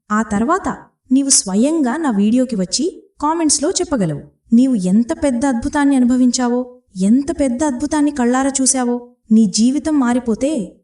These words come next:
నీవు రాక తప్పదు. ఈ ఏడు సాధారణ కర్మలు నిన్ను మహాధనవంతుణ్ణి చేయగలవు.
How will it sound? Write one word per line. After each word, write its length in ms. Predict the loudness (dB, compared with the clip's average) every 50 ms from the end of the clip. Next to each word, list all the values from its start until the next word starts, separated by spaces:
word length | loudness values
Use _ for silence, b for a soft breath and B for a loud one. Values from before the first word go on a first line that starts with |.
| _ 2
నీవు 160 | 2 2 4 2
రాక 260 | 0 -2 -4 -4 -6
తప్పదు. 420 | -6 -6 -6 -6 -6 -6 -6 -8 -10 -14 _ _ _ 0
ఈ 260 | 0 2 2 2 2
ఏడు 180 | 4 2 2 2
సాధారణ 540 | 0 0 0 -2 0 0 0 0 -2 -4 -4
కర్మలు 540 | -2 -2 0 0 2 0 0 -2 -4 -6 -8 -12 -18 _ _ _ 4
నిన్ను 200 | 4 4 4 2
మహాధనవంతుణ్ణి 960 | 0 -2 -2 -2 0 0 0 2 2 2 2 4 2 2 2 2 0 0 2 0
చేయగలవు. 420 | 0 0 0 -2 -2 -2 -4 -6